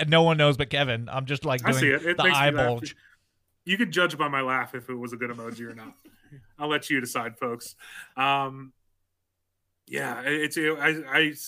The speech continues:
Speaker 2: and I wrote, "This song walked so Natalie by Bruno Mars could run." It's very much the same <laughs> concept.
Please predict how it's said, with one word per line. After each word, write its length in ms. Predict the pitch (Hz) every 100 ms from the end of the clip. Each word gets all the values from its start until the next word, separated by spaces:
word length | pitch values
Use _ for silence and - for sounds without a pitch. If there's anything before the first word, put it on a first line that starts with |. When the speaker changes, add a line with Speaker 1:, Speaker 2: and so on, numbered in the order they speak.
| 127 127
Speaker 2:
and 100 | 147
I 80 |
wrote, 300 | 151 156 151 131 - -
"This 200 | 170 175
song 240 | 190 165 135
walked 260 | 143 139
so 120 | - 131
Natalie 420 | 127 139 135 131
by 160 | 120
Bruno 280 | 123 135 131
Mars 280 | 127 127 131
could 140 | - 113
run." 180 | 107 117
It's 140 | -
very 240 | 135 143 139
much 220 | 135 -
the 80 | 135
same 380 | 139 131 131
<laughs> 40 | 123
concept. 480 | 123 135 - -